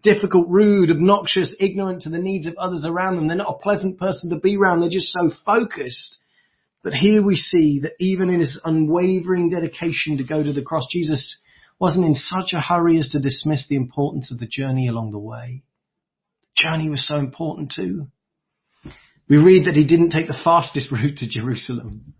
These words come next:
He wiggled all over the place if you try and plot a map of Luke's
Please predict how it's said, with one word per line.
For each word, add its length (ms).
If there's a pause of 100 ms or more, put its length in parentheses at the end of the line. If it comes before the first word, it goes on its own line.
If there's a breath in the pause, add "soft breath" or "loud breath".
(400)
He 60
wiggled 380
all 380
over 200
the 100
place 300
if 100
you 60
try 180
and 100
plot 200
a 40
map 360
of 120
Luke's 540